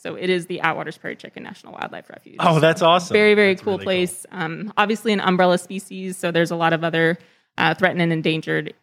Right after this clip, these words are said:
Speaker 1: uh, species in that area that, that, that habitat helps protect. So, um, I did an internship there for a summer, loved it.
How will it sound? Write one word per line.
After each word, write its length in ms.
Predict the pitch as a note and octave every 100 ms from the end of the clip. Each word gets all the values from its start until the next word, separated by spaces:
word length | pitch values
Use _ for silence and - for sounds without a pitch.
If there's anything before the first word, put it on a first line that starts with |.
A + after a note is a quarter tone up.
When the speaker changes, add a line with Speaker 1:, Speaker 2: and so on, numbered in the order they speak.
| -
Speaker 1:
uh, 200 | E3 D#3
species 380 | - G3+ F#3 F3+
in 80 | E3+
that 180 | D#3+ -
area 340 | D#3 D#3+ D#3+
that, 160 | E3+ - _ -
that, 120 | D#3+
that 160 | D#3+
habitat 460 | G3+ F3 - - -
helps 240 | - -
protect. 480 | - F3+ B3+ - - -
So, 460 | - G3 F3 F3 F#3+ - _ _ _ _ _ -
um, 500 | G3 F#3+ F3+ F3 E3+ - _ _ _ _ _ _ _
I 80 | G#3
did 160 | G#3 B3
an 80 | A#3
internship 520 | A#3 C4 A3+ A#3+ A3
there 460 | G#3+ G3 G3+ A3+ - _
for 100 | G#3+
a 100 | G#3
summer, 500 | G#3 F#3 F#3 F#3+ F#3 _ F#3
loved 340 | F#3+ F#3 E3+
it. 360 | E3 F3+ -